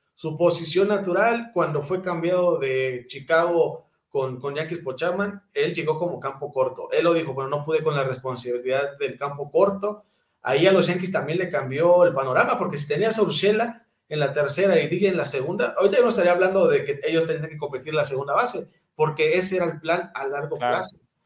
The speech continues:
Speaker 1: No pudo Gleyber Torres con la responsabilidad de la segunda y ha hecho una tremenda temporada dos mil veintidós cubriendo esa almohadilla, pero me, me, me da una intriga saber qué va a pasar este dos mil veintitrés con tanto jugador de cuadro.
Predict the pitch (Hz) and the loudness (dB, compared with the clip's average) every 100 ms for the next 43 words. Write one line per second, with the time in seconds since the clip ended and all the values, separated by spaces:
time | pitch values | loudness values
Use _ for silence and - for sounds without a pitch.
0 | _ _ 131 123 143 147 151 160 170 175 | _ _ -12 -4 -4 -4 -4 2 4 6
1 | 170 147 170 165 160 156 156 156 156 135 | 4 4 2 2 0 -2 -2 -2 -6 -6
2 | 127 127 127 147 151 135 135 147 160 - | -6 -10 -10 -6 -6 -2 -2 -2 -4 -4
3 | - _ 131 139 147 156 151 156 147 131 | -14 _ 0 0 2 0 0 -2 -4 -8
4 | 127 143 151 156 139 123 - - 131 127 | -6 -6 -2 2 4 2 -2 -8 -8 0
5 | 143 135 143 143 143 - - 127 117 123 | 2 2 0 -6 -8 -8 -14 -14 -10 -2
6 | 143 147 147 139 139 151 143 - _ 147 | -2 -2 -4 -6 2 2 2 -2 _ -2
7 | 147 151 151 135 127 143 147 180 196 - | 2 2 2 0 -2 -6 -2 -2 -2 -10
8 | _ _ 147 147 139 127 - - _ _ | _ _ 2 6 6 4 -6 -16 _ _
9 | _ _ 139 147 156 151 160 160 156 196 | _ _ -6 -6 -2 -2 2 4 6 4
10 | 214 202 202 226 233 165 165 - 147 139 | 4 0 0 0 2 2 0 -6 -4 2
11 | 170 175 - _ _ - 160 170 170 165 | 2 2 -4 _ _ -4 0 0 0 0
12 | 160 170 170 156 147 143 165 170 170 160 | 2 0 0 -2 -2 -2 -4 -4 -2 0
13 | 170 170 - 156 135 - 151 175 220 202 | 0 -2 -2 -2 -2 -4 -4 -2 -2 0
14 | 139 151 151 156 127 | 2 2 2 2 0